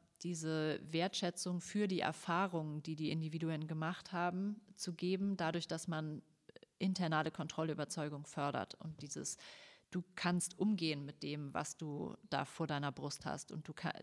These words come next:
du kannst das managen. Ähm, das seinen Mitarbeitern immer wieder vor Augen zu führen oder zu fördern, auch durch, durch der kleine Coach in dir sozusagen. Das wollte ich einfach nur mal einwerfen, dass das total gut passt, ähm, de-,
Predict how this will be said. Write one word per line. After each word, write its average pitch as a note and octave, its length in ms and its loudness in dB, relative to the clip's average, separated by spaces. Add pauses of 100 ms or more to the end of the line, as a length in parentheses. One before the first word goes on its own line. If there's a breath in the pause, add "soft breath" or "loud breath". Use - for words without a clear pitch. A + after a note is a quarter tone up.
du D#3 100 -4
kannst E3+ 320 0
das F3 140 0
managen. D#3+ 560 0 (640 loud breath)
Ähm, C#3+ 340 -6
das E3+ 240 2
seinen E3 240 4
Mitarbeitern D#3 520 0
immer F3+ 360 0
wieder D3+ 480 0 (160)
vor - 240 4
Augen F3 200 4
zu E3+ 140 -4
führen C#3+ 380 0
oder D#3 260 0
zu - 120 -4
fördern, D#3 600 4 (100)
auch D3 200 2
durch, C#3 540 -4 (640 soft breath)
durch F#3 240 0
der D#3+ 200 6
kleine F3 360 4
Coach - 480 2 (300)
in D#3 100 2
dir C#3+ 280 4
sozusagen. D3 720 -2 (220 loud breath)
Das F3+ 160 0
wollte F#3+ 180 6
ich C#3+ 80 4
einfach F#3 180 4
nur F#3+ 80 2
mal E3 140 4
einwerfen, E3+ 520 2
dass E3+ 140 0
das - 300 -4
total F3 300 2
gut F3+ 180 -2
passt, - 500 -2 (120)
ähm, E3 420 -2
de-, - 180 -6